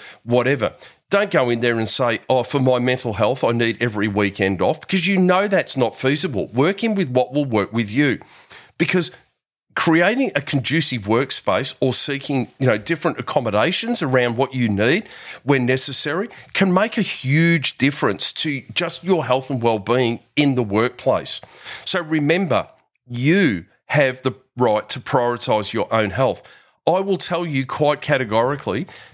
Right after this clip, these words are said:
that management doesn't care. You have to look after yourself first.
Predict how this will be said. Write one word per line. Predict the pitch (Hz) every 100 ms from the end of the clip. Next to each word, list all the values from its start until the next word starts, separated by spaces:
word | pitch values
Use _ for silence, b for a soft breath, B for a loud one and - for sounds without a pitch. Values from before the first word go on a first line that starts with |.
| -
that | 147
management | 147 151 156 - 160
doesn't | 147 135 123
care. | - 123 120 -
You | 131 160
have | 139 156
to | 131
look | 123 143 196 - -
after | 135 151 -
yourself | 151 143 123 - 156 120 98 180 - b b b b _ _
first. | - - 143 107 71 - -